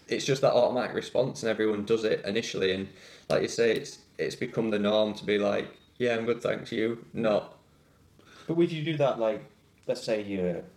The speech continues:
Speaker 2: you go to Nero's, you go get a takeaway coffee 'cause we can't sit in. You're in the, the queue. There's three people in the queue, obviously, 'cause of the, the queuing situation at the moment. and you saw one of your friends or, I don't know, colleague or something like that, and you said, "Oh, hi, mate, how you doing?"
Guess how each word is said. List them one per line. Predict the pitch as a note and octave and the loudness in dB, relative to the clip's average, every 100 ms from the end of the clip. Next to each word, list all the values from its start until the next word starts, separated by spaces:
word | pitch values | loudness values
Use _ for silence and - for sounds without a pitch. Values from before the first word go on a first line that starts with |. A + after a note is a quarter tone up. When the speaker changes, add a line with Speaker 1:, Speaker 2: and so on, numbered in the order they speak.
| _ _ _ _ _ | _ _ _ _ _
Speaker 2:
you | A2+ | -6
go | A2 | -6
to | G#2+ | -4
Nero's, | F2 D#2+ D#2+ E2 - - _ _ - - | -4 -4 -10 -14 -18 -20 _ _ -20 -14
you | G#2+ | -6
go | G#2 | -4
get | F#2+ - | -4 -6
a | G#2 | -8
takeaway | F#2 F2+ | -8 -8
coffee | F2+ F2+ A2+ | -8 -10 -12
'cause | - | -10
we | F#2 | -12
can't | F#3+ F3+ | -10 -10
sit | - - | -8 -8
in. | F3+ F#2+ - - | -6 -8 -10 -16
You're | - G2+ | -8 -6
in | G#2 | -4
the, | G2 F#2 - | -6 -6 -10
the | G2 | -12
queue. | - G2+ G#2 G#2 - _ _ _ _ _ _ | -8 -6 -6 -8 -18 _ _ _ _ _ _
There's | G2+ F2+ - | -12 -12 -10
three | A2+ G2+ | -8 -6
people | G#2 F#2+ | -6 -2
in | F2+ | -2
the | |
queue, | G#2 A2 | 0 0
obviously, | G2+ - A2+ | 0 0 -2
'cause | A2+ G2+ | -2 -6
of | F#2 | -4
the, | F#2+ F#2 - - - - - | -2 -4 -10 -20 -20 -20 -10
the | A2+ | -8
queuing | - A#2+ | -2 -2
situation | A#2 - A2+ A2 | 0 -2 0 0
at | G#2+ | -2
the | A#2 | 0
moment. | D#3+ D3+ - - _ _ _ _ - - C3 | 0 -4 -12 -20 _ _ _ _ -20 -12 -8
and | B2+ | -8
you | B2 | -2
saw | D3+ C3+ | 0 2
one | B2 | 0
of | A2+ | 0
your | A2 - - _ _ _ _ - _ | 0 -2 -16 _ _ _ _ -20 _
friends | B2 F#2 F2 G2 - - | -2 -2 -6 -8 -10 -6
or, | F2+ G#2 G#2 G2+ | -2 -2 -2 -4
I | A2+ | -6
don't | C3 | -2
know, | B2 | -2
colleague | A#2 - G2+ G2 G2+ | -2 -6 -4 -4 -6
or | |
something | - - F#2+ | -10 -10 -6
like | |
that, | G#2+ G2 A2 | -4 -4 -4
and | A2+ | -4
you | |
said, | A2 C3 A2 - | -2 0 0 0
"Oh, | D#3+ D#3 | -4 -2
hi, | F#3+ G#3 | -2 0
mate, | A2+ C3 | 0 0
how | C#3+ | -2
you | |
doing?" | C#3+ F3+ G#2 | -2 0 -2